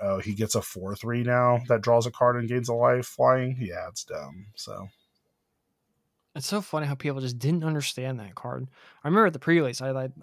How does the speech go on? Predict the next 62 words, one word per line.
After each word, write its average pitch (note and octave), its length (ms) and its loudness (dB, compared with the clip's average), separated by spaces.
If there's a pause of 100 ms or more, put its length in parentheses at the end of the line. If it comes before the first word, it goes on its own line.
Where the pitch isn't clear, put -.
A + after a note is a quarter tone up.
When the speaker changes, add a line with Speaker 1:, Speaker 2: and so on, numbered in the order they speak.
(180)
Speaker 2:
explained D3+ 440 0
to, B2+ 60 -6
like, C3 140 -8
three D#3+ 160 -2
people, - 240 -16
like, A2 180 -18
"No, C#3+ 380 2
this - 140 -14
card's D3+ 340 -4 (240)
pretty E3 260 -6
absurd." C3 720 -2 (440)
You C#3+ 80 -10
tuck E3+ 240 -4
around F3 180 2
something E3+ 260 -4
that B2+ 200 -6
isn't F#3 300 -2
entirely D#3+ 480 -2
relevant C#3+ 360 2
at C3 80 -6
the C3+ 60 -8
time C3 300 -4
underneath C#3 420 2
it, D3 160 -2
and D3 80 -10
then D#3 80 -4
if C#3 80 -6
they D#3+ 120 -2
ever C#3 140 -4
deal D#3 240 2
with D#3+ 120 -2
it C3 100 -8
to C#3+ 60 -8
get C#3 180 -6
their E3 160 -2
thing C3+ 220 -6
back, B2+ 240 -6
they C#3 60 -2
now D3+ 120 -2
have C3 140 -4
a A#2+ 40 -10
much D3 380 -6
bigger F3+ 240 4
deal C3+ 320 -2 (380)
that C#3 80 -10
they D3+ 80 0
have C#3 120 -2
to B2+ 100 -18
deal D#3 220 6
with. B2+ 200 -4
Speaker 1:
The F#3+ 100 10
wording A2+ 420 4
Speaker 2:
It's A#2 80 6 (100)
Speaker 1:
on A#2 40 2
it's A2+ 100 -2
just G2 180 -4
really E2+ 360 -10
terrible. F2 600 -12 (140)
So - 560 -14
I F#2+ 80 -8
just D3+ 180 -6
Speaker 2:
Yeah. A2+ 240 -6